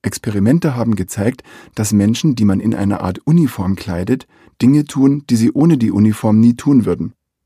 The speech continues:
Als gäbe ihnen die Kleidung Pflichten, Ziele, Aufträge und Rechte, die sie zuvor nicht hatten.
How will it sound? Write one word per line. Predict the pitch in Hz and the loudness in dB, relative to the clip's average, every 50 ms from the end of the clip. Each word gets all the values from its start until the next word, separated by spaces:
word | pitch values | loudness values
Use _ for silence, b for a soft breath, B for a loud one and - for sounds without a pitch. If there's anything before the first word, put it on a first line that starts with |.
| _ _ _ _ | _ _ _ _
Als | - 98 - - - - | -6 -4 -4 -4 -4 -2
gäbe | 107 110 135 143 156 | 0 0 2 2 0
ihnen | 131 - 123 131 123 120 | 2 4 4 6 6 4
die | 107 104 | 4 0
Kleidung | - - - 98 104 110 110 104 90 | -6 -4 -4 -4 -2 0 0 -2 -2
Pflichten, | - - 113 135 143 - - - 131 120 120 | -4 -4 -4 -4 -4 -4 -4 -4 -4 -4 -4
Ziele, | - - - 131 131 131 135 135 139 b b b b b b | -6 -6 -2 -2 0 0 0 -2 -4 b b b b b b
Aufträge | 98 117 123 - - - - 117 110 117 117 120 | -2 -2 -2 -4 -8 -10 -6 -2 -2 0 0 0
und | 101 104 98 101 - | 0 0 -2 -2 -2
Rechte, | 98 98 - - - 139 139 B B B B B B B B | -6 -8 -8 -6 -6 -6 -6 B B B B B B B B
die | 131 120 | 0 2
sie | 110 113 | 2 2
zuvor | 107 - 131 110 - - 110 107 | -2 -2 -4 -4 -4 -2 0 0
nicht | 113 117 120 - 104 101 | 0 0 -2 -4 -8 -8
hatten. | 95 - - 90 82 | -8 -6 -6 -8 -8